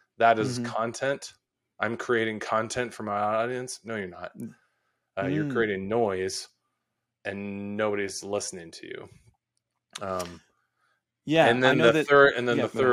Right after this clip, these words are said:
Speaker 1: third is that, sorry, yeah, the third is that, um, you create engaging content that supports your music. And so that would be
Speaker 2: Mm-hmm.
Speaker 1: blogs and videos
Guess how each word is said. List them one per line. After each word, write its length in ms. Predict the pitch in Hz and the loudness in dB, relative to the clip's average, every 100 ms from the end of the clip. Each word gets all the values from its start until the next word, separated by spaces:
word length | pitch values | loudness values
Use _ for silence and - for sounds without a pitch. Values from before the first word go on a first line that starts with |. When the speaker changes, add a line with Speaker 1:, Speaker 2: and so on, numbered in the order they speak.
| 117 110 | 4 2
Speaker 1:
third 40 | |
is 160 | 104 98 | -2 2
that, 240 | 104 - | 2 2
sorry, 300 | - 101 95 | -2 -2 0
yeah, 160 | 110 107 | 2 2
the 220 | 104 113 | 2 -2
third 300 | - 135 120 | 2 4 4
is 120 | 107 | 2
that, 280 | 101 98 95 | 0 -2 -2
um, 420 | 98 92 90 90 _ _ _ | -6 -6 -10 -14 _ _ _
you 240 | - 113 117 | -8 -6 -6
create 600 | - 117 107 98 98 101 | -4 -2 0 0 -2 -6
engaging 640 | 101 92 95 95 101 104 | -10 -6 -4 -4 -6 -10
content 520 | - 90 90 - 85 | -8 -10 -10 -12 -12
that 100 | 92 | -10
supports 720 | - 98 - 92 87 - - _ _ _ _ - | -10 -12 -10 -10 -10 -10 -14 _ _ _ _ -12
your 120 | 92 | -10
music. 560 | 87 87 85 - - - | -10 -12 -14 -14 -18 -18
And 100 | 92 | -18
so 140 | - 90 | -10 -8
that 120 | 90 | -6
would 100 | 90 | -6
be 100 | 90 | -8
Speaker 2:
Mm-hmm. 120 | 131 | -4
Speaker 1:
blogs 400 | 87 85 85 - | -2 -2 -6 -14
and 120 | 87 | -18
videos 1000 | - 117 113 104 98 95 92 90 92 - | -6 -6 -4 -6 -6 -6 -8 -10 -12 -14